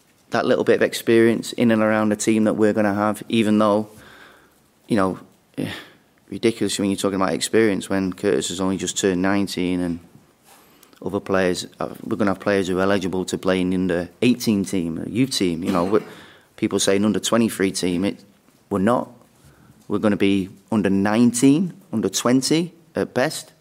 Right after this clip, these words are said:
Um, but, you know, uh, there's, uh, always, uh, a lot of people speaking about young players not getting opportunity in this country. Um,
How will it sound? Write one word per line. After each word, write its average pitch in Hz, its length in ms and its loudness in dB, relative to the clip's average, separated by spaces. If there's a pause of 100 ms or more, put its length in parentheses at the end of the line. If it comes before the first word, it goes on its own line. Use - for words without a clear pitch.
(480)
Um, 104 500 -2 (760)
but, 110 240 2 (1040)
you 87 80 -10
know, 101 320 -8 (180)
uh, 98 140 -6 (1800)
there's, 95 200 -4
uh, 101 340 2 (460)
always, 104 340 6
uh, 101 240 4 (300)
a 101 40 2
lot 101 140 4
of - 80 -4
people 107 280 2
speaking 101 400 0
about 104 280 0
young 110 200 2
players 104 300 2
not 110 140 0
getting 101 240 0
opportunity 110 760 0 (220)
in 95 120 -2
this 95 120 -4
country. 107 440 -2 (760)
Um, 95 500 -4